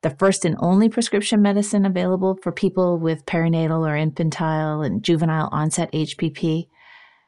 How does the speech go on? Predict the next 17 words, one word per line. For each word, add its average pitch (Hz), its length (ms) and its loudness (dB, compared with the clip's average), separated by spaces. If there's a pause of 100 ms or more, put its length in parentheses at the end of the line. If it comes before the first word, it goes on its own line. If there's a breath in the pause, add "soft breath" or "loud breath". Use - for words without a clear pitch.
(280 soft breath)
It 190 120 4
is 202 300 2
truly 185 440 2
amazing 165 800 2
how 147 140 -4
far 160 240 0
she 160 160 -2
has 156 120 -2
come 151 240 -2
since 151 260 -4
that 147 220 -4
time. 147 380 -4 (500)
But 170 300 0 (180)
how 208 160 2
did 220 160 2
you 254 80 4
feel 160 420 0